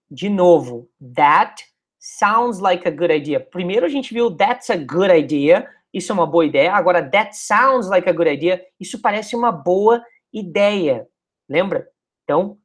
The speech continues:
"That sounds like a good idea." Parece como uma boa ideia. Aqui, de novo, o like,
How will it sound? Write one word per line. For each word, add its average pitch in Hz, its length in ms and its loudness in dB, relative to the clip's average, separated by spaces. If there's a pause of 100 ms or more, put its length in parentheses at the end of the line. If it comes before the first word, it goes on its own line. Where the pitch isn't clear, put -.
(140)
"That - 220 -6
sounds 202 560 -2
like 185 240 2
a 175 40 0
good 165 200 2
idea." 147 480 0
Parece 156 580 0
como 285 400 4
uma 233 180 2
boa 190 200 -4
ideia. 180 220 0
Aqui, 147 160 -8
de 208 120 -6
novo, 226 340 -2
o 180 180 -4
like, 175 420 0